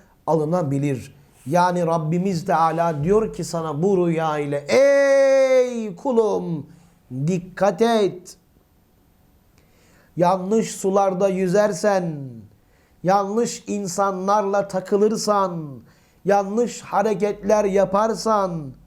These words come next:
sonun budur, dikkat et." diyor. Sana gösteriyor yani. Orada azaba düçar olmuş insanları görüyorsun. Bu ne demek? Aklını başına al.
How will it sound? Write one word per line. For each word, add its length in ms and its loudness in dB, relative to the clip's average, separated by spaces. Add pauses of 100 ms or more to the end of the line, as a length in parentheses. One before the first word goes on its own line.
(400)
sonun 800 0
budur, 560 2
dikkat 440 -2
et." 300 -2
diyor. 200 2
Sana 280 -2
gösteriyor 720 0
yani. 300 -4
Orada 520 0 (380)
azaba 580 2
düçar 420 0
olmuş 360 -4
insanları 520 -4
görüyorsun. 600 -2 (580)
Bu 80 2
ne 140 4
demek? 360 0 (480)
Aklını 580 2
başına 440 0
al. 280 0